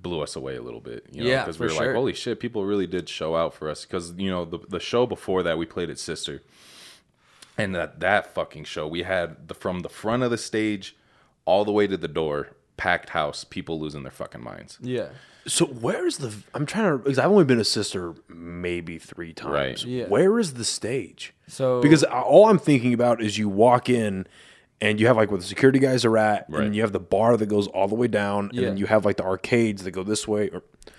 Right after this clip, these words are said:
Speaker 3: they go this way and then come back.
Speaker 1: Right.
Speaker 2: Yeah, so
Speaker 3: Where's the
Speaker 2: it's,
Speaker 3: venue
Speaker 2: when
Speaker 3: at?
Speaker 2: you,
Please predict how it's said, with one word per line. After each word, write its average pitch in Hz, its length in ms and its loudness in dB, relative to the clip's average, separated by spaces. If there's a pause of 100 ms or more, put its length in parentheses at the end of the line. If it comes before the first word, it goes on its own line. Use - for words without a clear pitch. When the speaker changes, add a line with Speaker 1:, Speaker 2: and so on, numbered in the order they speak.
(280)
Speaker 3:
they 98 80 -2
go 101 120 4
this 110 240 4
way 110 140 2
and 98 80 -2
then 90 100 -6
come 95 240 -2
back. 92 460 2
Speaker 1:
Right. 69 260 -2
Speaker 2:
Yeah, 127 120 -4
so 98 40 -2
Speaker 3:
Where's 156 280 8
the 107 80 0
Speaker 2:
it's, 85 140 -8
Speaker 3:
venue 98 320 0
Speaker 2:
when 131 180 -4
Speaker 3:
at? 131 40 -2
Speaker 2:
you, 127 100 -6